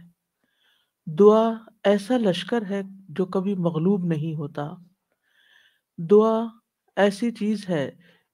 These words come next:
जिसके ज़रिए इंसान अपनी मतलूबा नेमतों को, मतलूबा चीज़ों को हासिल कर लेता है और उन चीज़ों से बच सकता है जो उसे परेशान करती हैं, खौफ दिलाती हैं,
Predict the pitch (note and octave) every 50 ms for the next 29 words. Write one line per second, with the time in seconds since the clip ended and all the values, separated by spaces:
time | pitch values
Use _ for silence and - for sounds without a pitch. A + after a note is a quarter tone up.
0 | _ E3+ D#3+ A#3+ A3+ - - - A#3 A3 E3+ F#3+ F#3 F#3+ F#3 G3 G3 F#3 F3+ E3+
1 | E3+ E3+ E3+ F3+ F3+ F3+ F#3 F#3 F3+ F3+ - - - E3 E3+ - F3 F3+ F3+ E3+
2 | E3 E3 E3+ - - E3+ G3 G3+ G3 G#3 G3+ F3+ E3+ E3 E3 E3 F3 F3 F3 F#3
3 | F3 E3+ E3+ E3+ D#3+ D3+ D3 - - E3 E3+ E3+ F3 F3 G3 G3+ G3 G3+ F#3+ F3+
4 | F#3+ F#3 E3 D#3+ E3 F3 F3 F3 E3+ D#3 D#3 D#3 D#3 D3+ - G3 F3+ E3 E3+ E3
5 | D3 D3 D3 C#3+ C#3+ - D#3 D3+ D3+ D3+ - - - _ _ _ _ _ _ _
6 | _ _ _ _ _ _ _ _ _ _ _ _ _ _ _ _ _ _ _ _
7 | _ _ _ _ F#3+ G3 F#3+ G3 G3 F#3+ A#3 A3 G3 G3 G#3 G3+ G3 G3 G#3+ G#3
8 | G3+ - F#3+ D3 C#3 G#3 A3 G3 - - F#3+ F3+ - - - E3+ D#3+ D#3+ D#3+ E3
9 | D#3+ D#3 D3 F3+ - - E3+ E3+ - F#3 E3+ F3 E3+ D3+ D#3 D#3 - - E3 E3
10 | E3+ E3+ E3+ E3+ E3 D3+ C#3+ - - D3 D3+ D3+ D3+ D3 D3 - - - - F#3+
11 | F#3+ F#3 F#3+ F#3+ D#3+ E3 D#3 D3 C#3+ C#3+ C#3+ - D#3+ D#3 D3+ D#3 C#3+ B2 C3+ -